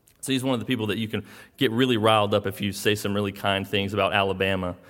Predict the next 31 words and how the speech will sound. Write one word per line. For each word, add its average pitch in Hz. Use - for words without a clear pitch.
So -
he's 113
already, 117
his 143
skin's 127
cringing 117
over 98
here 104
as 104
we 101
talk 101
<laughs> -
about 113
it 101
now. 98
It's 117
like, -
"Uh, 107
get 139
it 135
out 110
of 104
here." 95
The 131
point 165
being 143
that, 113
um, 101
it 139
could 202
be, 151